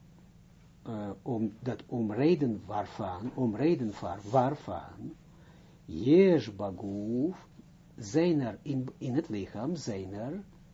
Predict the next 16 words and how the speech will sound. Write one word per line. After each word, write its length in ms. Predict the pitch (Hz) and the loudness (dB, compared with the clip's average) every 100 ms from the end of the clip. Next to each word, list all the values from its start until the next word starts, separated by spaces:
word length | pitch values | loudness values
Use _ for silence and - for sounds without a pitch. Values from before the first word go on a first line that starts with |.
| - - - - - - - - - | -20 -20 -20 -20 -20 -20 -20 -20 -2
achtentwintig, 800 | 113 117 - 113 113 110 117 113 | 0 0 -2 -4 -4 -4 -4 0
yamin 460 | 127 151 190 262 | 4 6 6 6
usmol, 500 | 139 - 113 113 131 - - - - - - | 4 -2 -8 -8 -8 -12 -20 -20 -20 -20 -2
rechts 640 | 127 233 233 - - - - - | 4 4 4 -4 -10 -12 -18 -10
en, 320 | 117 104 101 - - | -8 -6 -8 -12 -18
rechts 580 | - 127 180 226 - - | -8 0 2 0 -4 -14
en 200 | 123 113 | -8 -6
links. 640 | 107 117 120 - - - - - - - - - - - - - - - | -2 -2 -2 -8 -16 -16 -20 -20 -20 -20 -20 -20 -20 -20 -20 -20 -20 6
Panim 580 | 170 165 185 269 285 202 | 8 10 10 10 10 6
vachor, 640 | 123 117 107 - 127 127 120 | 2 2 0 0 2 2 -2
voor- 640 | - - 185 214 262 262 - - | -10 4 6 8 6 4 -2 -4
en 260 | 131 107 - | -2 -2 2
achterkant. 880 | 131 131 - 131 - 127 120 127 - - - - - - - - - - - - - - - - - - - - | 2 2 -2 -4 -2 -4 -4 -8 -18 -20 -20 -20 -20 -20 -20 -20 -20 -20 -20 -20 -20 -20 -20 -20 -20 -20 -20 0
Hoe 180 | 202 226 | 2 8
komt 320 | 294 277 185 | 10 12 10
het? 140 | 143 | 4